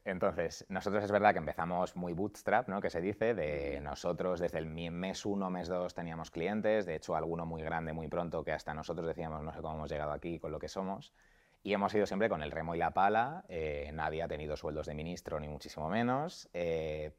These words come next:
Speaker 1: y ha llegado un momento en el que hemos dicho, "Bueno, hemos construido algo que nos están diciendo y el mercado nos está diciendo que es mejor que otras cosas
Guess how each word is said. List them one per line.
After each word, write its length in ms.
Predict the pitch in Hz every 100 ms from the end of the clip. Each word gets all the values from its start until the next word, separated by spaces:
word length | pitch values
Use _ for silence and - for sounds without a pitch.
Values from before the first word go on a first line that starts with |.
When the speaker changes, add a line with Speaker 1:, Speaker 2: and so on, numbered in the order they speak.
| _
Speaker 1:
y 160 | 95 95
ha 80 | 98
llegado 220 | 98 104
un 40 |
momento 340 | 101 101 104 117
en 60 |
el 100 | 95
que 60 | 87
hemos 160 | 80 78
dicho, 220 | 76 78
"Bueno, 280 | 80 78 -
hemos 240 | 92 98
construido 540 | - 101 - 95 90 92
algo 320 | 104 82 76
que 140 | 80 78
nos 180 | 73
están 320 | 78 - 92 104
diciendo 420 | 98 101 95 78
y 40 |
el 100 | 76
mercado 320 | 76 80 85
nos 80 | 90
está 120 | - 87
diciendo 340 | 82 90 78
que 140 | 82
es 100 | 85
mejor 320 | 98 92 95 90
que 80 |
otras 240 | 87 85 -
cosas 480 | 101 - 69 -